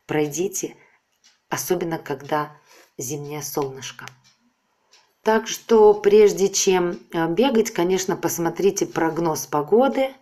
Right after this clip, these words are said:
чтобы температура была не ниже минус двух,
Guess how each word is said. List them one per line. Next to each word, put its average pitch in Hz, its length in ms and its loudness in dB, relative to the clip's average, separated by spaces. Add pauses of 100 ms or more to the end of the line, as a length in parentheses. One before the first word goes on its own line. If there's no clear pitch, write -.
чтобы 160 340 -4
температура 160 640 -2
была 147 380 -2
не 156 200 -6
ниже 143 380 -6
минус 135 520 -8
двух, 139 580 -8